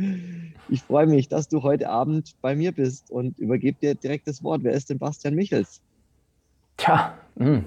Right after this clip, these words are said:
Speaker 2: wer ist denn Bastian Michels? Das ist eine gute Frage. Ähm, Bastian Michels ist jemand, der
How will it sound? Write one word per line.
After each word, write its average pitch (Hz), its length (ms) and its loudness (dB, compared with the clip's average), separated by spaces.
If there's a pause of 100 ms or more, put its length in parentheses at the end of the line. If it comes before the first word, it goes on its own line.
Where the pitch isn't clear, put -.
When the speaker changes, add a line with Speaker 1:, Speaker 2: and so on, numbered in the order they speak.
Speaker 2:
wer 107 120 0
ist 117 120 -4
denn 113 80 2
Bastian 107 340 -2
Michels? - 400 -4
Das - 140 -6
ist - 60 -2
eine 170 100 2
gute 160 200 2
Frage. 107 520 -2 (1200)
Ähm, 98 500 2 (960)
Bastian 120 400 2
Michels 107 640 0 (160)
ist 101 400 0 (340)
jemand, 98 540 0
der 92 460 2